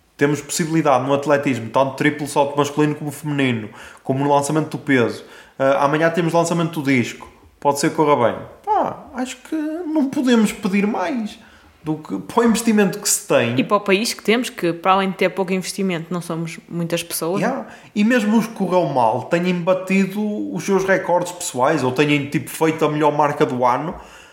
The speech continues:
Speaker 1: E pá, não podes pedir mais de alguém que se está a superar. Acho, pelo menos, acho que é isso.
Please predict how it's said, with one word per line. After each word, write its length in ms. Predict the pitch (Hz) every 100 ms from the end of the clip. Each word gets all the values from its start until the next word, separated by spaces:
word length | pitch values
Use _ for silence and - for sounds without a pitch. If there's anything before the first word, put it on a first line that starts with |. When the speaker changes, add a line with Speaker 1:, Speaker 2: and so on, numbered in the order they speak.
| _ _ _ -
Speaker 1:
E 120 | 294
pá, 580 | - 320 294 240 185 -
não 220 | 226 294 302
podes 320 | 320 214 -
pedir 320 | - 190 196
mais 300 | 165 151 156
de 60 | 190
alguém 320 | 185 185 190
que 100 | 190
se 120 | -
está 220 | - 185
a 40 | 185
superar. 640 | - 175 - 415 359 -
Acho, 280 | 147 190 -
pelo 160 | - 285
menos, 200 | 190 196
acho 180 | 202 202
que 80 | 247
é 60 |
isso. 480 | 208 156 - -